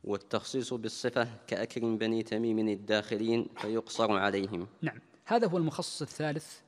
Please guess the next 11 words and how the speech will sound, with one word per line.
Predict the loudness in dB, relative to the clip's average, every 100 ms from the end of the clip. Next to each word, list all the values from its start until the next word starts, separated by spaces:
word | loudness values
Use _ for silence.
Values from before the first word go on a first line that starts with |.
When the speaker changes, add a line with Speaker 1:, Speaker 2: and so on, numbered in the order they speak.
| -4
Speaker 2:
من | 0
المخصصات | 2 0 -2 -8 -6 -2
المتصلة، | 2 2 2 -2 0 0
وهو | -2 -4
التخصيص | -6 -6 -4 -2
بالصفة. | -2 0 0 -2 -6 -10 -20 _ _ _ -20 -20 _ _ _ _ _
والتخصيص | 0 2 4 4 2 -2 -12 -10 -6 -4 -4 -2 -2 -2
بالصفة | -4 -2 -2 -2 -2 -4 -14 _ _ _ _ _ _ _ _ _ _ _ _ -4
حكي | 2 4 4
الاتفاق | 2 0 0 0 4
على | 4 6 4 0